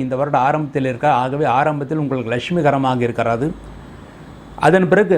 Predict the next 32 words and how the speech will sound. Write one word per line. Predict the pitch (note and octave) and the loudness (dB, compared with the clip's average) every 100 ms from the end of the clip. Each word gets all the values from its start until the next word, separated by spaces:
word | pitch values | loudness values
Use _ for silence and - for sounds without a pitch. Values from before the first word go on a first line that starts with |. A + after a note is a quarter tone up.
| C3+ | 2
மே | E3+ G#3 - | 2 2 2
பதினெட்டாம் | D3 F3 F3+ F#3 F3 D#3 | 2 2 2 2 4 0
தேதிக்கு | D3 C#3 C3+ | 0 -2 -4
பிறகு | C#3+ E3+ F3 - | 2 2 4 4
கேது | E3 D3 | 2 4
பகவான் | D3+ D#3 | 0 2
உங்கள் | C3 C3 | 0 2
ராசிக்கு | C#3+ - - B2 | 0 0 -6 -6
ஐந்தாம் | D#3 D#3+ D3 | 0 0 0
இடம் | C3 A#2+ | -2 -2
வருகிறார். | A#2+ B2 C3 - - - - - - - - - - - D#3 | -4 0 0 -2 -10 -20 -20 -20 -20 -20 -20 -20 -6 2 4
ஆகவே | E3 E3+ E3+ - | 6 4 4 2
அந்த | D3 C#3+ - | -2 -2 -2
சமயத்திலே | C#3+ F3 F3 D#3+ D3 B2 - | 0 0 2 2 2 0 0
பூர்வ | F#3+ F#3 | 2 2
புண்ணிய | E3+ D#3 - | 0 0 0
சொத்துக்கள் | C#3+ - F3 E3+ D3+ - | -6 -2 2 2 2 0
கிடைப்பதற்கான | C#3 D3 D3+ C#3 C3+ B2 A#2 A#2+ | -2 -2 0 0 0 -2 0 0
வாய்ப்புகள் | D3+ D#3 B2+ C3 A#2+ | 0 0 0 2 0
இருக்கிறது. | B2 A#2 C#3 C3 | 0 -2 0 2
ஆனால் | D3 D3+ C#3+ C3 | 4 2 0 -4
சில | A#2+ B2 | -4 -2
பிரச்சனைகள் | B2+ E3+ E3 C3+ B2+ | -2 0 0 2 2
ஏற்படும். | A2+ B2+ D#3 - - - - - - - - - - D3 | 0 0 0 -2 -12 -20 -20 -20 -20 -20 -20 -12 0 2
அந்த | C#3+ - | 4 4
பிரச்சனைகள் | D#3+ D#3 G#3 F#3 E3 D3 | 0 2 2 4 2 2
மூலமாக | D#3+ D3+ D3+ D#3+ D#3 | 2 2 2 2 0
உங்களுக்கு | D3+ C#3+ C#3 - | 0 -2 -4 -2
பூர்வ | E3 E3+ D3 | 0 2 2
புண்ணிய | C#3 B2+ | 0 -2
சொத்துக்கள் | B2 - B2 C3+ B2+ | -6 -4 0 0 0
கிடைக்கும். | A2+ G#2+ G#2 | -2 -4 -8